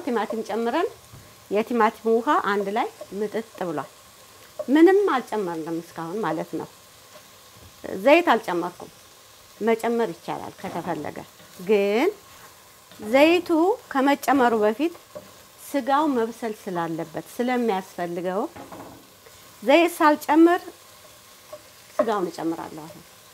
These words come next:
ዞሮ ዞሮ ምን ማለት ነው? ቲማቲሙና ሽንኩርቱ ስጋው ሲበስል ወይም ስጋውን ጠበስ ሳረግ አብሮ ይጠበሳል። ከዛ በኋላ ደግሞ የሚጨመረውን ጨምሬ ስጠብስ እንደዛ እያለ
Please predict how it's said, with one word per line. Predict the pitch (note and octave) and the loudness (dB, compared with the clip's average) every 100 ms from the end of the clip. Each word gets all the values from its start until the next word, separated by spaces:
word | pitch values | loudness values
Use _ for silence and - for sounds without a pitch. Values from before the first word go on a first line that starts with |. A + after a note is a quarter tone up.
| - - | -20 -6
ዞሮ | A#3 B3+ D4 | 2 4 6
ዞሮ | C4+ C#4+ D4 | 6 4 2
ምን | B3+ C#4 | 2 2
ማለት | C#4 D4+ E4 | 4 4 6
ነው? | G4 C#5 - | 4 4 -4
ቲማቲሙና | - B3 B3+ C4+ C#4 C#4 C#4+ | -4 2 2 2 0 2 2
ሽንኩርቱ | D4+ D#4+ E4+ F#4 A4 - - - - - - | 2 -2 -2 -2 -4 -4 -20 -20 -20 -20 -16
ስጋው | - B3+ A#3+ D4 E4 E4 | -6 -2 2 2 2 -2
ሲበስል | B3 G#3 G3+ G3+ G3 | -4 -2 -4 -4 -2
ወይም | A#3+ D4+ | 0 0
ስጋውን | B3+ A3+ A#3 B3+ | 0 0 0 -2
ጠበስ | - G#3+ G#3+ - | -4 -2 -2 -4
ሳረግ | A#3 B3 E4 - | -4 0 0 0
አብሮ | - G#3 G#3 | 2 4 2
ይጠበሳል። | G3+ F3 D#3+ E3 F#3 B3+ G#4+ - - - - - - - | -2 -4 -10 -10 -8 -10 -10 -18 -20 -20 -20 -20 -20 -10
ከዛ | - B3+ A3+ C4+ | -2 2 6 6
በኋላ | A#3 A3 G#3+ | 6 4 4
ደግሞ | G#3+ B3 D#4 G#3+ | 4 4 2 2
የሚጨመረውን | A3 G#3+ G#3+ G3 F#3+ F#3+ G3 G3 - | 2 2 0 -2 -2 0 -2 -4 -10
ጨምሬ | - G3 G3+ G3 | -6 -4 -2 -4
ስጠብስ | F#3+ B3 - G#4 - - - - - | -6 -6 -6 -6 -10 -20 -20 -20 0
እንደዛ | B3 B3+ B3+ A3+ | 4 4 6 4
እያለ | A3+ G#3+ G#3 | 6 6 6